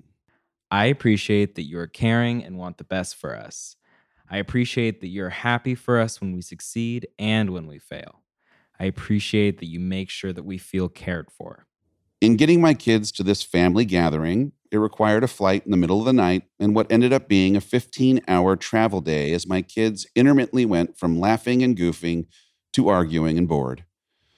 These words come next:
Speaker 2: A long flight is when it feels like I have a thousand kids, when it feels like someone is always hungry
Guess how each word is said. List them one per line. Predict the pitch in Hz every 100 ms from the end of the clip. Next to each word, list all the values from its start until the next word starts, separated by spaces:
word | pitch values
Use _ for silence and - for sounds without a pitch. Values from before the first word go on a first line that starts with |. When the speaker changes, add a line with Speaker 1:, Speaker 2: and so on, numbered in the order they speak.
| _ _ -
Speaker 2:
A |
long | 90 104 120
flight | - 98 76 90
is | 90 85
when | 98
it | -
feels | 110 110 110
like | 101
I |
have | 104 107
a | 117
thousand | 117 117 85 76
kids, | 69 - - - _ _ _ _ _ -
when | 87 90 87 85
it | 87
feels | - 104 101 104 95
like | 95 -
someone | - 104 98
is | 87
always | - 95 110 135 117
hungry | 98 98 101 101